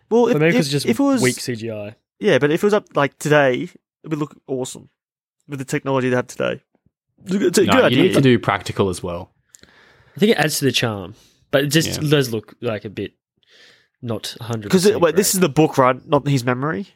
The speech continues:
Speaker 2: This is, like, his fake memories, but that have i-, coincidences to his life.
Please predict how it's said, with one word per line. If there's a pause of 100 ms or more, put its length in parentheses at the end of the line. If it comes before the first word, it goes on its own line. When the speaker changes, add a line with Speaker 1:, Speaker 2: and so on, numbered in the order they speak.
(1160)
Speaker 2:
This
is,
like,
his
fake
memories,
but
that
have
i-,
coincidences
to
his
life.